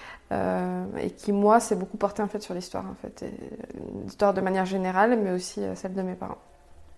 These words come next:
Et c'est ce qu'on essaye un peu de, de faire, euh, dans les programmes qu'on déploie, euh, avec les jeunes, notamment, euh, dans le programme quatre-vingt-treize Express, dans lequel on travaille avec des collégiens et lycéens. Donc on crée des espaces où ils peuvent, euh, à travers les échanges qu'ils ont avec des Américains ou des Anglais, ou,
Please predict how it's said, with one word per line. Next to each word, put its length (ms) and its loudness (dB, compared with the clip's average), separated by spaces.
Et 80 10
c'est 100 8
ce 60 0
qu'on 140 12
essaye 240 10
un 100 10
peu 140 4
de, 160 4
de 160 0
faire, 400 8
euh, 180 4
dans 160 2
les 140 2
programmes 360 2
qu'on 120 0
déploie, 320 4
euh, 340 6
avec 300 2
les 100 4
jeunes, 340 6
notamment, 540 2
euh, 140 2
dans 80 0
le 60 2
programme 300 2
quatre-vingt-treize 520 2
Express, 500 0
dans 60 0
lequel 160 0
on 80 0
travaille 240 -2
avec 40 -4
des 120 -2
collégiens 480 0
et 40 -2
lycéens. 380 -2
Donc 140 -2
on 80 4
crée 160 6
des 220 8
espaces 380 6
où 20 2
ils 80 2
peuvent, 300 6
euh, 260 4
à 100 6
travers 320 6
les 200 4
échanges 360 -2
qu'ils 180 0
ont 60 4
avec 240 0
des 160 -4
Américains 500 -2
ou 60 0
des 160 -2
Anglais, 480 -4
ou, 40 -10